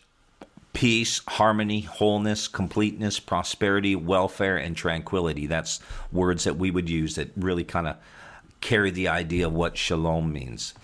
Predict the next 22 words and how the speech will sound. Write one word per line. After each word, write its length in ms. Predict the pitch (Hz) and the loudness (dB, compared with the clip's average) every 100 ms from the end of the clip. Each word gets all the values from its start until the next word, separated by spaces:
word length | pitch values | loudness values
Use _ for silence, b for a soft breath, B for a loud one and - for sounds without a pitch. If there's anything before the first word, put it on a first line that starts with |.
| B B B B - | B B B B 0
And 320 | 107 101 107 | 2 2 0
it 120 | 131 123 | 0 4
also, 480 | 143 160 139 - 110 | 6 4 4 2 2
interestingly, 960 | 101 165 - 117 98 98 - 98 90 90 | 2 -2 0 2 4 2 -2 0 2 2
the 120 | 92 | 2
word 240 | 90 139 139 | 2 2 0
shalom 720 | - 113 123 147 92 90 87 B B B | -2 0 4 4 4 0 -6 B B B
also 400 | 104 131 - 117 | 0 2 0 -2
speaks 640 | - - 107 101 - - | -2 2 2 2 -2 -4
of 320 | 98 90 85 82 B B B 90 | 0 0 0 -6 B B B -2
being 280 | 95 113 110 | 2 2 2
unimpaired 920 | 104 123 131 117 131 123 123 127 110 | 2 2 0 0 2 6 6 4 0
in 140 | 107 98 | -2 0
relationships 920 | 92 87 107 117 - 143 - - - | 2 2 0 0 -4 -2 -2 -4 -2
with 180 | 113 113 | -4 0
others 500 | 113 113 156 160 - _ B B B B - | 0 0 -2 -6 -10 _ B B B B 2
and 380 | 120 113 117 - | 4 2 -2 -4
experiencing 920 | 123 - - 165 185 180 - 139 127 - | -4 -2 0 2 2 0 2 2 0 -4
fulfillment 960 | - - 123 - - 202 220 139 92 90 - - | -4 -2 -2 -4 2 4 4 2 0 -2 -8 -2
in 140 | 110 | 2
your 180 | 107 110 | 4 4
undertakings. 1040 | 117 113 101 98 80 71 - 55 - - | 4 2 0 0 0 0 -8 -10 -10 -10